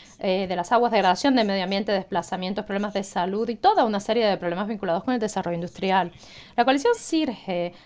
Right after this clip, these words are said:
ha documentado una gran cantidad de casos, de estudios de casos en los que están ocurriendo este tipo de vulneraciones. Con respecto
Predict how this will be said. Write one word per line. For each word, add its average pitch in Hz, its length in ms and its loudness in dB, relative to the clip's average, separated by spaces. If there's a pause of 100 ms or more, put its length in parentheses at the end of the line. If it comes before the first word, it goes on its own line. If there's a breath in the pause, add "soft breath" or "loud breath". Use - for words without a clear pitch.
ha 202 100 2
documentado 294 640 4
una 240 120 4
gran 240 120 2
cantidad 254 420 2
de 208 200 -6
casos, 214 640 -2
de 190 140 -4
estudios 247 460 2
de 180 120 2
casos 196 460 2
en 202 120 -2
los 190 140 -4
que 208 480 -2
están 185 380 -8
ocurriendo 202 460 -2
este 214 200 -4
tipo 220 160 0
de 226 100 4
vulneraciones. 185 840 2 (280 loud breath)
Con 262 120 2
respecto 339 340 4